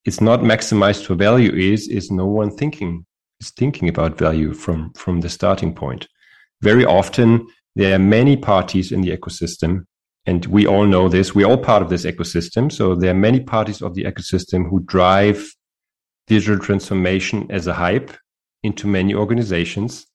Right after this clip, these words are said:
then for, for the wrong or right reasons, people start doing something, they start doing pilots, they never scale it, they don't get the whole story right.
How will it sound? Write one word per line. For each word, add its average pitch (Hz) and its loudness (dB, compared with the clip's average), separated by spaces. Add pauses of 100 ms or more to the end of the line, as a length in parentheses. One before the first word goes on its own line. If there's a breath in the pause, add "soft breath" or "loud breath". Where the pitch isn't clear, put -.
(1000)
then 95 0
for, 92 -2
for - -4
the 87 0
wrong 113 2
or 98 -2
right 98 0
reasons, 95 -4
people - -10
start 92 0
doing 123 6
something, 107 -2
they 87 -2
start 85 -4
doing 82 -6
pilots, 101 -2
they 85 -8
never 85 -6
scale 107 0
it, 95 -2
they 87 -4
don't 92 -6
get 92 -6
the 90 -8
whole 87 -2
story 104 2
right. 95 2